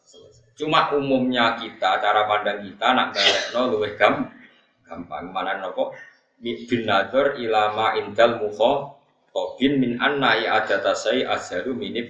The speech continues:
bidai. Walahu lan iku kagungane Allah sarasan al masalu utawi sifat al ala ingkang luhur.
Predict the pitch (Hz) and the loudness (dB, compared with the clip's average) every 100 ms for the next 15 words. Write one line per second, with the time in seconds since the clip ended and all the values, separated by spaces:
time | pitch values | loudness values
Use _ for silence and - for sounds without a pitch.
0 | - _ _ _ - - - - _ _ | -14 _ _ _ -20 -18 -18 -18 _ _
1 | _ _ - 120 123 123 120 120 120 120 | _ _ -6 0 2 2 2 2 2 0
2 | 123 117 113 110 120 113 110 107 107 107 | -4 2 2 2 0 2 4 4 2 2
3 | 104 104 104 87 101 101 101 101 98 101 | 0 0 -2 -2 -2 -2 -4 -4 -4 -6
4 | - 95 101 101 107 101 104 98 - - | -8 -6 -8 -10 -16 -10 -6 -4 -4 -6
5 | - 104 92 90 90 92 87 - | -4 -4 -4 -6 -14 -16 -20 -20